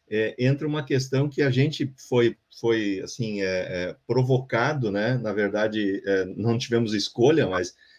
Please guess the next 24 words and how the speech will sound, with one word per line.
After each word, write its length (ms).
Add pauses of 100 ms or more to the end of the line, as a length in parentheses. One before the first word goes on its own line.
é, 160
de 160
estar 380
num 160
cenário, 560
como 180
foi 160
esse 140
cenário 360
pandêmico 540
que 60
a 40
gente 200
viveu 420
aí, 400
tem 180
vivido, 480
né? 240 (440)
É, 680
hoje 280
já 120
com 120
intensidades 580
menores, 640